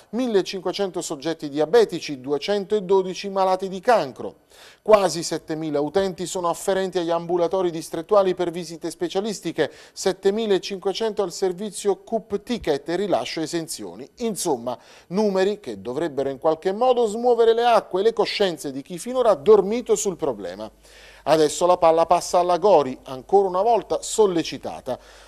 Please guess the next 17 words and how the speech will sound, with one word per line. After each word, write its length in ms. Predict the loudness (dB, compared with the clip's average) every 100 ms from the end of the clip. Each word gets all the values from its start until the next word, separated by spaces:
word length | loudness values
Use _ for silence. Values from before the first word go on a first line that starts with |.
| _
L'azienda 720 | -2 -2 -2 -4 -4 -4 -8
che 140 | -8 -10
gestisce 580 | -10 -8 -6 -6 -4
le 120 | -4 -4
risorse 460 | -4 -4 -4 -4
idriche 280 | -4 -4 -6
in 100 | -4
Campania, 560 | -4 -2 0 0 -2 -4 -10
da 200 | -8 -6
sempre 420 | -2 -2 -2 -4
nell'occhio 420 | -4 0 0 0 -6
del 120 | -6
ciclone, 500 | -8 -4 -2 -2 -4 -10 -8
resterà 400 | -4 -2 0 0
ancora 320 | 2 2 0
in 120 | -2
silenzio 560 | -6 -2 -2 -2 0 0